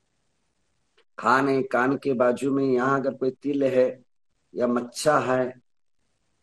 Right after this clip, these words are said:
तो बद-, वो मनुष्य यशस्वी और देश प्रसिद्ध, जग प्रसिद्ध, देश प्रसिद्ध मनुष्य पैदा होता है। कान के बाजू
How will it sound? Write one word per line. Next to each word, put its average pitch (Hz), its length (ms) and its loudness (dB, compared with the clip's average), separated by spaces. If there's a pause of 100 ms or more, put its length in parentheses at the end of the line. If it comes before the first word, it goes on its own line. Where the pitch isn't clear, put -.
(640)
तो 123 140 0
बद-, 104 340 -2 (320)
वो 131 180 2
मनुष्य 139 560 -2 (600)
यशस्वी 151 640 -2
और 139 300 6
देश 131 340 0
प्रसिद्ध, 131 460 -8
जग 135 260 -2
प्रसिद्ध, 143 640 -6 (600)
देश 175 300 6
प्रसिद्ध 135 480 -8
मनुष्य 123 480 -2
पैदा 101 220 -4
होता 87 360 -18
है। - 60 -20 (1600)
कान 110 200 -4
के 104 200 -4
बाजू 113 500 -4